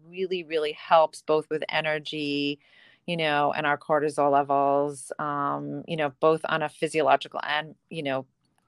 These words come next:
I'm gonna say psychological level as well. And I think you could focus goals around that too. So that's a really good way to get people, you know, kind of doing things, something that's productive and helpful for them. Um, creative arts,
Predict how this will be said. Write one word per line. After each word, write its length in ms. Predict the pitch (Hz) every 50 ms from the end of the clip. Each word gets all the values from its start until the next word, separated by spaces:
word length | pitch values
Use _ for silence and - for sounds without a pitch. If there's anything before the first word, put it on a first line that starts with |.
| _ _ _ - - -
I'm 120 | - 165
gonna 160 | 147 151 151
say 300 | - - 151 143 139 135 - - - _ _
psychological 680 | - - - 185 170 - 147 143 135 131 - - - 143
level 240 | 139 139 139 139 135
as 220 | - 151 143 - -
well. 440 | 147 147 143 147 160 180 190 202 - -
And 120 | 185 185
I 80 | 185 208 - -
think 300 | 220 220 220 - - - _ _ _ _ _ _ _ _ - - _ _ -
you 80 | 196 190
could 140 | - 202 -
focus 300 | - 190 - 180 156 -
goals 380 | - 170 165 165 175 170 170
around 220 | 175 160 156 151 143
that 160 | 147 147 -
too. 220 | - - 165 170
So 140 | 165 - 160
that's 240 | 147 147 147 - - -
a 100 | - 165
really 280 | 143 147 151 156 151 147
good 160 | - 165 143 127
way 120 | 139 135
to 80 | 131 135
get 200 | - 151 123 - - -
people, 560 | - 170 151 - 151 143 139 135 135 139 147 _ _ -
you 100 | 165 160
know, 120 | 151 131
kind 220 | 135 - - 165 156
of 100 | 147 - - - - - - - _
doing 200 | - 185 175 170
things, 260 | 175 - 160 160 160 -
something 360 | 165 156 156 - 156 156 156
that's 200 | 151 143 - -
productive 440 | - 175 - 147 143 - - 139 147
and 80 | 147 156
helpful 340 | 147 147 - - 202 190
for 200 | 190 - 208 202
them. 380 | 196 202 202 202 202 202 202 202 _ _ _ _ _ _ _ _ _ _ - - _ _ _ _ _ _ _ -
Um, 480 | - 190 185 185 185 180 180 180 185 180 - - -
creative 400 | - - 202 175 165 160 165 160 - -
arts, 800 | 196 202 202 196 185 190 190 196 - _ - - - - - -